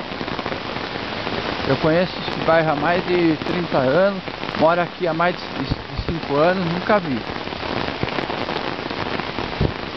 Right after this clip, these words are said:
Ali eu vou mostrar para vocês o rio.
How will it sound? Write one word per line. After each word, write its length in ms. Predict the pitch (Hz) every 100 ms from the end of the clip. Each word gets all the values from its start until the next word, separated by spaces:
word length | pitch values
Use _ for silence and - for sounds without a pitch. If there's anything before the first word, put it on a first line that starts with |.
| - - - - - - -
Ali 200 | 143 196
eu 40 |
vou 120 | 196 214
mostrar 300 | 208 - 185
para 200 | 196 190
vocês 400 | 190 - 196 185
o 100 | 196
rio. 240 | 139